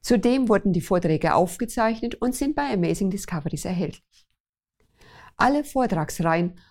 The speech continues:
wurden mit dem Ziel organisiert, die Werte der Reformation hochzuhalten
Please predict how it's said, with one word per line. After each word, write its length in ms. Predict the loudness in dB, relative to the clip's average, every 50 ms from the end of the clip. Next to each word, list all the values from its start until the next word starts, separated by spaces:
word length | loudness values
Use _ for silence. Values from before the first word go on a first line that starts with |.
| _ _
wurden 400 | 0 4 4 4 4 2 -2 0
mit 100 | 0 0
dem 180 | 0 0 -2 -2
Ziel 360 | -4 -4 -4 -2 -2 -2 0 0
organisiert, 800 | 0 0 0 -2 -2 -2 -4 -4 -6 -4 -2 0 0 -2 -4 _ _ _ _ _ -6
die 220 | -4 -4 -2 2 4
Werte 440 | 6 6 6 4 0 -2 -6 -6
der 180 | -4 -4 -4 -2
Reformation 840 | -2 -4 -4 -4 -4 -4 -4 -4 -4 -2 0 2 2 2 0 -2
hochzuhalten 920 | -2 -2 -2 -2 -2 -2 -2 -2 -2 -2 -2 -2 -2 -2 -4 -6 -6 -6 -12